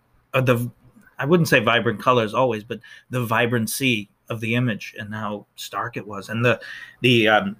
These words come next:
and not stark, but the, uh, what is it? The, uh, the font, uh, for the, for the, for both the,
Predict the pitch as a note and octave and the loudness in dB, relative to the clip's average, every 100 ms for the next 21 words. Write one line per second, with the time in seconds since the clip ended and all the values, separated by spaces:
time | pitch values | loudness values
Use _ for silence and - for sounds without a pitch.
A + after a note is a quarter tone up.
0 | _ _ _ _ _ _ G#2+ G#2+ - - | _ _ _ _ _ _ -14 -12 -12 -14
1 | - F2+ - - - _ C#3 B2 A2+ A2 | -12 -14 -12 -14 -14 _ -2 0 2 4
2 | G#2 G2+ G2+ - - _ B2 G#2 G2+ G2+ | 4 2 -2 -8 -20 _ -8 -6 -8 -10
3 | G#2+ G2 G2 - A#2+ - A#2+ C3+ - - | -10 -10 -12 -8 -6 2 4 4 0 -14
4 | _ _ _ _ - A#2 G#2 G#2 - A#2 | _ _ _ _ -4 -2 -2 -6 -2 -2
5 | A2 G2+ G2+ - - B2 G#2+ G2+ G2+ G#2 | 0 -2 -4 -10 -12 -8 -6 -8 -10 -14
6 | - - A2+ G#2+ - - A#2 G2 | -4 0 2 4 4 4 0 0